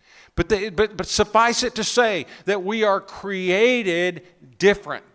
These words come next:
We are different from every other part of creation, and, and, and we are created in the image of God. And so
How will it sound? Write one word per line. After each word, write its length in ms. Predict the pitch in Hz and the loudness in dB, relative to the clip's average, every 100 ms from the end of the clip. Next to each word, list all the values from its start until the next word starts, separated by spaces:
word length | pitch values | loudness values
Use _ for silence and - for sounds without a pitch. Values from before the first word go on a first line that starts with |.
| - | -6
We 160 | 196 | 0
are 220 | 180 170 | 4 4
different 560 | 165 - 220 220 180 - | 2 -4 -4 -2 -6 -4
from 200 | 170 175 - | -4 -4 -4
every 360 | 175 233 247 247 | 0 0 -2 -2
other 240 | 240 247 | 2 2
part 440 | 247 - 220 220 214 | 2 2 4 4 0
of 80 | |
creation, 720 | - 220 214 170 151 - 165 165 - - - | -8 -10 -6 -6 -6 -8 -10 -12 -18 -20 -6
and, 240 | 180 185 185 | -4 -4 -4
and, 220 | 180 190 208 | -2 -2 -2
and 160 | 180 185 | -4 -2
we 180 | 208 196 | 0 0
are 80 | |
created 760 | 165 - 190 185 214 196 165 170 | 0 -4 -2 2 2 2 0 -2
in 240 | 180 202 208 | -2 -2 0
the 180 | 196 | -2
image 280 | 190 190 175 | -2 -4 -6
of 120 | 180 | -6
God. 380 | 139 165 147 120 - - - | -4 -2 -2 -6 -12 -12 -4
And 180 | 175 | -2
so 380 | - 220 214 - | 2 6 6 4